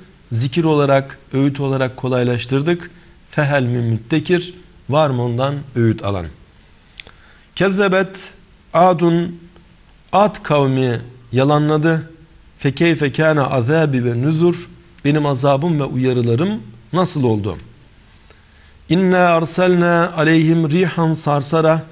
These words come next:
Biz onlara, e, dondurucu bir rüzgar, e, şiddetle esen bir fırtına gönderdik.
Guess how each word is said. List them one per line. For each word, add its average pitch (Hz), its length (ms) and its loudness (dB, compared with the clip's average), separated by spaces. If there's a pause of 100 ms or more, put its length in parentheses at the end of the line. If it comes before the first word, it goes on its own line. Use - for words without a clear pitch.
(520)
Biz 165 140 0
onlara, 151 520 2 (880)
e, 127 40 -2 (380)
dondurucu 156 580 0
bir 156 100 2
rüzgar, 139 720 0 (680)
e, 117 140 -4
şiddetle 147 600 0
esen 143 360 -2
bir 135 80 -4
fırtına 147 560 0 (260)
gönderdik. 156 680 0